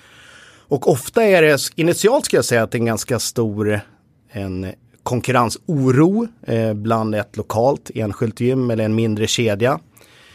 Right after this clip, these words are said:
Eh, men jag tycker man kan faktiskt, min, min approach till det är faktiskt att man kan försöka vända på det där.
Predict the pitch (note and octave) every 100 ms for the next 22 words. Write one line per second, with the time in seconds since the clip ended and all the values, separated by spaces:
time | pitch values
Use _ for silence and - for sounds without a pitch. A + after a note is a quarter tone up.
0 | _ _ C#3 C3 C3 B2+ B3+ B3+ - D#3+
1 | C#3+ C3+ - - - - D3 D3 F3+ F#3
2 | F#3 D4+ - D#3+ C3 - C3 A2+ A2 G#2+
3 | - F#2+ - - F#2+ G2 F#2+ A2+ A2+ A#2
4 | A#2 B2 E3 F3 A2 C3 - G2 D#2+ E2+